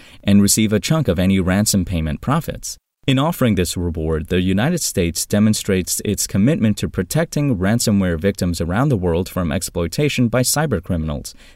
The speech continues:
the State Department said. The United States looks to nations who harbor ransomware criminals that are willing to bring justice for those victim businesses and organizations affected by ransomware.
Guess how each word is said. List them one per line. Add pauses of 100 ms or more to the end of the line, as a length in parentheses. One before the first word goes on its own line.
the
State
Department
said. (340)
The
United
States
looks
to
nations
who
harbor
ransomware
criminals
that
are
willing
to
bring
justice
for
those
victim
businesses (300)
and
organizations
affected
by
ransomware.